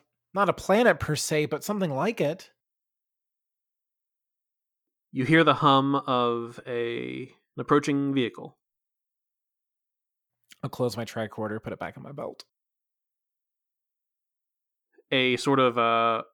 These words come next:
Speaker 2: pearly hovercraft sort of thing comes up the hill towards you and slows, you know, about ten meters away. Uh, the whine of its engine dies to just a, a very low background as a hatch opens up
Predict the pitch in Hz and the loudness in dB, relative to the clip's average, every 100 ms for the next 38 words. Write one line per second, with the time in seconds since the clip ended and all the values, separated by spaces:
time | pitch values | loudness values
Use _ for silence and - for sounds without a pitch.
0 | _ _ _ _ _ - - 143 143 139 | _ _ _ _ _ -12 0 2 4 2
1 | 131 127 120 _ _ _ _ - - 131 | 2 0 -4 _ _ _ _ -8 2 4
2 | 131 127 - 127 127 - - 127 - 135 | 4 2 4 4 4 0 -2 -2 0 -2
3 | 131 135 _ - - 123 120 123 - 123 | -2 -8 _ -10 0 0 0 -6 -6 -6
4 | 113 117 110 - 113 107 110 107 107 110 | -2 0 -2 -2 -4 -4 -4 -6 -6 -10
5 | 107 - - 113 110 104 101 - - - | -10 -12 -4 -2 -2 -2 -6 -8 -10 -20
6 | _ - 117 104 107 - 117 110 107 107 | _ -14 -8 -4 -4 -4 -6 -6 -8 -8
7 | 110 107 107 - _ _ _ _ _ _ | -6 -6 -6 -10 _ _ _ _ _ _
8 | - 110 110 110 113 107 107 107 110 104 | -16 -12 -4 -2 -2 -4 -8 -10 -8 -4
9 | 104 107 - 113 104 104 - - - - | -4 -4 -8 -10 -8 -10 -8 -8 -8 -8
10 | 110 107 107 107 104 107 110 110 - - | -6 -4 -4 -4 -4 -6 -6 -8 -8 -10
11 | 117 123 _ _ _ _ _ _ _ 117 | -10 -16 _ _ _ _ _ _ _ -6
12 | 107 104 104 - 110 104 101 - _ - | -6 -6 -8 -8 -6 -6 -10 -16 _ -4
13 | 135 117 - - - - 139 - 143 139 | 0 0 -2 -8 -8 -6 -6 -2 -2 0
14 | 156 - | -2 -4